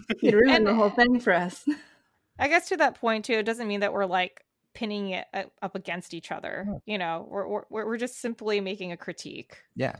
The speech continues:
Speaker 1: And
Speaker 3: Like,
Speaker 2: Qualifying.
Speaker 1: my
Speaker 3: I <laughs>
Speaker 1: opinion. And, and, and when I
Speaker 3: Yeah.
Speaker 1: make my films, I hope you criticize me too.
Speaker 3: Yeah.
Speaker 1: I
Speaker 3: Yeah,
Speaker 1: hope
Speaker 2: We're gonna
Speaker 3: exactly.
Speaker 2: say a lot of stuff. <laughs>
Speaker 1: Again, thank you both for jumping in, uh, this time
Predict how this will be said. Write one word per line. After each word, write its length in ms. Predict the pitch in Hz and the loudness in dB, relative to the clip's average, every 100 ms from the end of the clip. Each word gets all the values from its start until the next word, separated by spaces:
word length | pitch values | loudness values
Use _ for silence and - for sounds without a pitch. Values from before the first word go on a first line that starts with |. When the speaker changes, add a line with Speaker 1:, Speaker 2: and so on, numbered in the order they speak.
| _ | _
Speaker 1:
And 120 | - 104 | -2 0
Speaker 3:
Like, 100 | 190 | 0
Speaker 2:
Qualifying. 880 | - - - 76 - 233 240 - - | -2 -4 -4 -4 -4 -6 -6 -4 -6
Speaker 1:
my 200 | - 95 | -4 -4
Speaker 3:
I 120 | - | -2
<laughs> 40 | |
Speaker 1:
opinion. 460 | 226 147 277 190 240 - - | -4 0 0 -2 -6 -8 -2
And, 180 | 117 120 | 0 2
and, 300 | 135 123 131 | 2 2 2
and 200 | 120 117 120 | 0 2 4
when 100 | 113 | 6
I 120 | 120 | 6
Speaker 3:
Yeah. 160 | 226 | 6
Speaker 1:
make 100 | 180 | 4
my 160 | 147 147 | 4 4
films, 420 | 147 165 185 202 - - | 4 0 2 -2 -4 -4
I 120 | 139 143 | 0 0
hope 360 | - 113 117 | 2 2 4
you 100 | 156 | 2
criticize 560 | 151 113 107 123 123 - | 2 2 2 0 -2 2
me 120 | 156 | 0
too. 360 | 147 233 98 80 _ _ - | 2 2 2 -2 _ _ -8
Speaker 3:
Yeah. 160 | 302 403 508 247 - _ | 4 8 10 8 2 _
Speaker 1:
I 80 | 113 | 6
Speaker 3:
Yeah, 80 | 120 | 8
Speaker 1:
hope 160 | 135 | 6
Speaker 2:
We're 80 | - | 10
gonna 120 | 240 | 10
Speaker 3:
exactly. 160 | 143 269 | 12 12
Speaker 2:
say 40 | |
a 40 | 254 | 12
lot 140 | 247 | 12
of 80 | 285 | 10
stuff. 460 | - 269 262 - - - - 339 | 12 12 12 10 -2 -14 -8 2
<laughs> 1600 | 359 - - - - - - 392 - 359 392 349 359 330 294 269 294 - _ _ _ _ _ 104 | 2 2 -2 -8 -10 -12 -6 -4 6 8 8 6 6 4 4 6 2 0 _ _ _ _ _ 2
Speaker 1:
Again, 300 | 120 98 95 | 4 4 4
thank 200 | 131 123 | 2 4
you 60 | 135 | 4
both 280 | 110 101 - | 6 4 2
for 340 | 90 87 85 - _ - | -4 -4 -8 -16 _ -4
jumping 240 | 95 90 | -4 -2
in, 200 | 87 87 - | -4 -6 -8
uh, 140 | 85 | -6
this 140 | 82 - | -6 -8
time 380 | 82 80 78 | -6 -6 -8